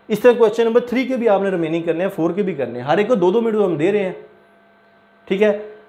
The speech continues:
क्योंकि यहाँ हम बात कर चुके हैं एटी सेवन paper, एटी सेवन number का paper attempt करने की। तो जब हम इसी time से करेंगे, तो यकीनन time वही रहेगा, दो घंटे। आपका paper मैं साबित करूँगा कि एटी सेवन के ही attempt होगा। अब आप क्या करें, Question three भी करें, फ़ोर भी करें,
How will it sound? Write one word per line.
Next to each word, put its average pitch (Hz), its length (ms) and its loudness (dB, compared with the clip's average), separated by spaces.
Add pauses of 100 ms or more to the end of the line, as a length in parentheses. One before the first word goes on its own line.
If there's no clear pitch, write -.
(260)
क्योंकि 202 160 0
यहाँ 220 240 2
हम 226 240 -2
बात 175 260 2
कर 202 120 0
चुके 202 320 -2
हैं 131 140 -2
एटी 160 220 -2
सेवन 190 300 -2
paper, 156 500 -4 (460)
एटी 165 200 -4
सेवन 180 280 -2
number 160 220 0
का 165 80 0
paper 151 520 -2
attempt 156 360 -2
करने 110 260 -8
की। 117 220 -14 (200)
तो 160 60 -2
जब 196 200 4
हम 226 120 2
इसी 226 280 -4
time 202 260 2
से 226 100 -2
करेंगे, 190 520 2
तो 208 140 0
यकीनन 180 580 -4 (500)
time 180 200 0
वही 208 320 2
रहेगा, 143 320 2
दो 135 200 -2
घंटे। 110 440 -10
आपका 147 160 -4
paper 175 360 -2
मैं 147 360 -4
साबित 147 360 -6
करूँगा 123 320 -4
कि 143 120 -6
एटी 139 160 -4
सेवन 135 300 -10
के 135 60 -10
ही 123 200 -8
attempt 113 340 -12
होगा। 110 280 -14 (380)
अब 180 140 4
आप 196 100 4
क्या 202 140 4
करें, 180 220 -4
Question 170 260 -2
three 170 200 -6
भी 175 120 -4
करें, 151 240 -4
फ़ोर 151 240 -2
भी 160 100 -2
करें, 135 280 -4